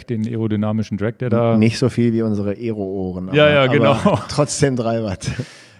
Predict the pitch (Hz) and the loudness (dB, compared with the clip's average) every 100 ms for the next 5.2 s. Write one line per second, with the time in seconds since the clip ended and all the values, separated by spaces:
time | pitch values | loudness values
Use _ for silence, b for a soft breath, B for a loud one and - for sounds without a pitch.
0 | _ 123 127 135 143 - 143 139 139 131 | _ -6 -2 0 -2 -4 -2 2 2 2
1 | 143 127 123 120 117 120 117 113 104 _ | 2 2 2 0 -2 -2 0 -2 -4 _
2 | _ _ - _ - 110 107 110 143 135 | _ _ -20 _ -10 -4 0 2 2 2
3 | 123 165 156 139 139 135 143 151 165 - | 2 4 2 0 0 -2 -2 -2 -2 -2
4 | 123 151 170 165 165 - 151 - 151 156 | 0 0 0 0 -2 -4 -8 -8 -2 0
5 | 175 | 0